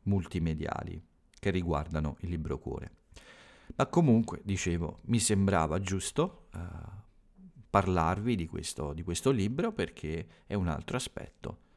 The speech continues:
della nostra cultura e credo che sia interessante per voi sapere di più di queste cose. Eh, il mio umore era molto buono una volta trovato,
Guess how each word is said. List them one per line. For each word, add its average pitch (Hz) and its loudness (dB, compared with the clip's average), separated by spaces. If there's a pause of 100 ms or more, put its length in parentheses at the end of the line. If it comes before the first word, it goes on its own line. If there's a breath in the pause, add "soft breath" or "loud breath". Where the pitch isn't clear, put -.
(140 soft breath)
della 76 -2
nostra - -8
cultura 82 -6 (540 loud breath)
e - -8
credo 85 -4
che 82 -10
sia 82 -2
interessante 90 0
per 80 -6
voi 82 -4 (760 loud breath)
sapere 90 2
di 82 -2
più 82 -4 (520 soft breath)
di 98 -2
queste 85 -2
cose. - -6 (1300 loud breath)
Eh, 107 4
il 107 6
mio 151 8
umore 123 10
era 101 6
molto 95 4
buono 131 4
una 87 -2
volta 82 0 (320)
trovato, 87 4